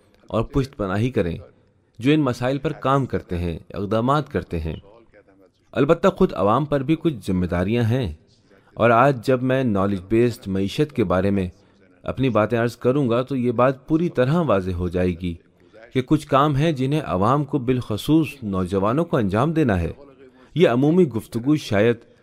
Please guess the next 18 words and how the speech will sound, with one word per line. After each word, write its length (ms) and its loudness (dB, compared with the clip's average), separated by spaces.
اس 140 -2
بات 340 2
کی 100 -4
بھی 160 0
موجب 420 0
بنے 300 -2
کہ 80 -4
مختلف 500 -2
ادارے 380 0
بھی 200 -4
ان 140 0
مسائل 400 0
کی 240 -4
زیادہ 380 -2
اور 240 0
بہتر 320 -4
طریقے 400 -8
سے 160 -6